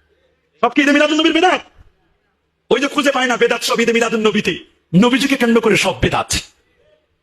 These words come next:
কথা বলেন না কেন? আমাদের ইসলামী আন্দোলনের চরমনার হুজুরেরা আলহামদুলিল্লাহ খেদমত করে যাচ্ছেন, করেন, কোনো আপত্তি নাই। আপনারা যে হাত পাখা মার্কায় দাঁড়ান, এটার বয়স কত? দুই তিনশো বছর হয়েছে? কি বলেন, হয়েছে? আপনারা মুরব্বী আছেন, বলেন তো কয়শো বছর হবে?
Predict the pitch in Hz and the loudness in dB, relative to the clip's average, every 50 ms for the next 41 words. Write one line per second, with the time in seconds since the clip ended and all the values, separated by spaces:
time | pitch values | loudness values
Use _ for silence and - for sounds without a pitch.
0 | _ - 165 180 185 202 208 208 196 180 - - _ _ _ _ _ _ _ _ | _ -4 -2 -2 0 -2 -2 -4 -6 -8 -10 -12 _ _ _ _ _ _ _ _
1 | _ _ _ _ _ _ _ _ _ _ - _ - 254 311 294 311 311 311 311 | _ _ _ _ _ _ _ _ _ _ -20 _ -6 -2 0 2 2 2 0 0
2 | - - - - - 311 302 302 294 302 302 285 294 294 294 294 294 285 - - | -2 -4 -4 -2 -2 -2 0 0 0 0 2 2 2 2 2 2 0 -2 -6 -12
3 | - _ _ _ _ - - 285 294 294 294 294 277 240 - 277 302 285 269 254 | -20 _ _ _ _ -4 -2 0 0 2 2 0 0 0 0 2 2 2 2 0
4 | 220 - - - _ _ - - - 240 262 269 247 254 - - 240 226 262 254 | -2 -4 -8 -20 _ _ -6 -4 -2 -2 0 0 0 0 0 -2 -4 -4 -2 0
5 | - 254 233 220 220 233 196 165 226 233 226 208 226 254 240 233 269 254 - 240 | 2 2 2 2 0 -4 -4 -2 -2 -2 -2 0 0 -2 0 0 0 0 0 -2
6 | - - - - _ _ _ _ _ _ - - 214 - 240 254 269 - 285 294 | -4 -4 -10 -14 _ _ _ _ _ _ -14 -14 -8 -2 0 0 2 2 2 0
7 | 285 285 285 - - _ - - 185 233 - - 247 240 247 247 240 240 240 220 | 0 -2 -4 -14 -20 _ -12 -10 -10 -8 -4 -4 -2 -2 0 0 0 2 2 2
8 | 226 233 220 214 180 - _ _ _ - 214 240 254 214 208 247 247 - 247 240 | 2 2 0 -2 -4 -6 _ _ _ -4 -2 0 0 2 2 0 0 0 -2 -2
9 | 214 196 233 233 254 233 - 220 220 214 214 202 - 233 226 - - - - _ | -2 0 0 0 0 0 0 0 2 2 0 0 0 -2 -4 -4 -6 -10 -20 _
10 | _ _ _ _ _ _ _ _ _ _ _ _ _ _ - 240 247 262 254 214 | _ _ _ _ _ _ _ _ _ _ _ _ _ _ -4 -2 0 0 0 -2
11 | - - 285 262 - - - - - - - 269 - - - - _ - 208 226 | -2 -2 -2 -2 -2 -4 -10 -20 -20 -20 -18 -16 -16 -16 -18 -20 _ -10 -6 -2
12 | 277 277 277 269 285 285 262 269 247 233 226 233 240 262 247 247 254 262 - 262 | -2 -2 0 0 -2 0 0 0 -2 -2 0 -2 -2 0 0 -2 -2 -2 -2 0
13 | 240 226 240 202 160 151 | 0 0 0 0 -2 -6